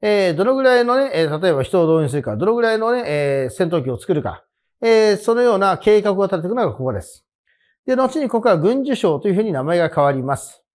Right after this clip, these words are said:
で、ここが中心で、はい、国家総動員法という法律を作っていきます。企画院が立案です。第一次近衛内閣です。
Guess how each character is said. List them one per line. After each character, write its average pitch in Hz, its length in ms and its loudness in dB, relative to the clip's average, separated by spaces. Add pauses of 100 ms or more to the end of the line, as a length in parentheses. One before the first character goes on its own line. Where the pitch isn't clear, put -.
(1200)
で、 247 200 0
こ 226 200 0
こ 277 140 -2
が 269 320 2
中 254 280 -2
心 254 220 -6
で、 254 220 0 (240)
は 196 160 0
い、 160 160 -4 (160)
国 208 180 0 (100)
家 262 160 4
総 240 300 4
動 220 200 4
員 208 180 0
法 190 200 2
と 185 100 -4
い - 20 2
う 170 60 0
法 165 220 0
律 165 160 -4
を 214 100 2
作 - 140 -6
っ - 20 -6
て 117 100 -12
い 98 60 -10
き 95 60 -14
ま 85 100 -14
す。 - 100 -20 (140)
企 - 240 -2
画 185 60 0
院 208 100 -2
が 214 140 2
立 127 280 -6
案 98 140 -10
で 73 60 -18
す。 - 180 -20 (420)
第 196 240 2
一 185 140 -6
次 175 100 -4
近 170 200 -2
衛 147 80 -2
内 120 160 -6
閣 82 180 -12
で - 80 -20
す。 - 180 -20